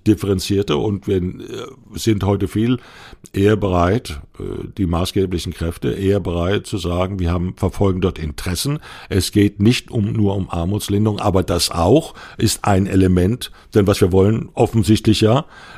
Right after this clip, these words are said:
äh, ist den, ist der neue Konsens, jedenfalls in Europa, Migrationsströme so gut es geht, die Illegalen auf jeden Fall einzudämmen, zu kontrollieren, zurückzubauen. Und da ist Armutsbekämpfung natürlich ein, ein, äh,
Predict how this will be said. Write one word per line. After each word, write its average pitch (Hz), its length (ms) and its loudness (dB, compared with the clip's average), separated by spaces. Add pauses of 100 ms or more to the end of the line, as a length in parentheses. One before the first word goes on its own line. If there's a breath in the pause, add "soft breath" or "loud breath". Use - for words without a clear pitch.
äh, 101 320 0
ist - 140 -6
den, 98 180 0
ist - 180 -4
der 98 60 2
neue 95 240 4
Konsens, 95 540 0
jedenfalls 101 400 2
in 92 100 -2
Europa, 90 480 0 (380 loud breath)
Migrationsströme 95 1080 2
so 90 200 0
gut 143 380 4
es 104 320 -2 (300)
geht, 107 540 4 (360 soft breath)
die - 120 -2
Illegalen 104 520 4
auf 90 100 0
jeden 95 160 4
Fall 104 260 0
einzudämmen, 110 560 2
zu 104 120 -4
kontrollieren, 95 600 2
zurückzubauen. 101 720 -2 (260 loud breath)
Und 98 100 -2
da 107 80 2
ist 104 140 -2
Armutsbekämpfung 98 720 -2
natürlich 98 480 -2
ein, 95 340 0
ein, 107 460 -4
äh, 113 280 -4